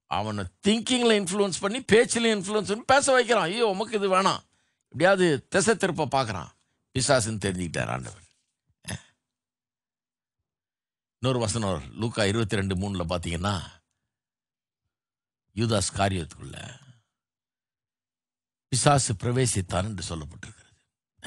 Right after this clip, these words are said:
அப்படியே இருக்குது. பிரவேசிக்க முடியுமா? ஒரு ஆள் உள்ள பூந்து, அந்த ஆளை எண்ணங்களை மாற்றி, அந்த ஆளை பேச வச்சு, எல்லாத்தையும் கெடுக்க வச்சு,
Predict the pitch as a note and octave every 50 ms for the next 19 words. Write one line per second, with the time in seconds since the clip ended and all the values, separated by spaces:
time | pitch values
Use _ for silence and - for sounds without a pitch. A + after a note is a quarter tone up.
0 | - G2 - - _ - D2+ F2+ A2+ D3+ C3+ G2+ D#2+ C#2 - - _ _ _ _
1 | _ _ _ _ _ _ _ _ _ _ _ _ - A#2+ B2 G#2+ - G#2 G#2 F#2+
2 | F#2+ G#2 A2 F#2 G2+ C#3+ A#3 - _ _ _ _ _ _ _ _ _ _ _ _
3 | _ _ _ _ _ _ _ _ E2 D#2+ E2 G2 A2+ A2+ G#2 G2 G2 G#2 G2 F2+
4 | - G2 F#2+ F2+ F2 G2+ A2+ C#3 E3 _ _ _ _ _ _ _ _ _ _ _
5 | _ _ _ - F2 F#2 F#2 F2+ F2 F#2+ G#2 G2+ F#2+ F2 D#2+ D2+ - - - _
6 | _ _ _ _ _ _ _ _ - F#2+ G2+ G#2 G#2+ G2 F2+ D#2+ D#2 E2+ F#2 G2+
7 | - - G2 A#2+ C3+ B2 - _ _ _ _ _ _ _ _ _ E2+ F#2 F#2+ F2+
8 | E2+ - G2 G#2+ - - F#2 F2 F2+ F2 - - - B1 - - - F2 F2+ F2+
9 | F2+ E2+ E2+ F#2+ G2 G#2 G2 F#2+ F2+ E2+ E2 - - - - C#3